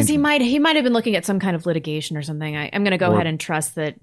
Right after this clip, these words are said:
Speaker 2: um, that he did this for a reason.
Speaker 1: Or possibly I'm not understanding and James Baker meddled without Elon Musk's knowledge or, um, approval. But again, the question is, why is James Baker still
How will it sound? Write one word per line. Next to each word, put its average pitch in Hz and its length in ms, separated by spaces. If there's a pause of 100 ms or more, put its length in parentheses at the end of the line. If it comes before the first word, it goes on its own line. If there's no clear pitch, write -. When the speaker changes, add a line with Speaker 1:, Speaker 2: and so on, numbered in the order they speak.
(180)
Speaker 2:
um, 156 460
that 160 160
he 170 160
did 156 220
this 147 160
for 147 240
a 143 40
reason. 160 580
Speaker 1:
Or 143 140
possibly 135 480
I'm 120 100
not 117 140
understanding 110 580
and 104 100
James 107 260
Baker 104 600
meddled 117 480
without 120 580
Elon 110 360
Musk's - 520
knowledge 110 680
or, 95 380 (680)
um, - 420
approval. 117 680 (220)
But 131 100
again, 151 220
the 139 60
question 139 320
is, 123 180 (160)
why 110 320
is 139 200
James 123 380
Baker 107 720
still 113 440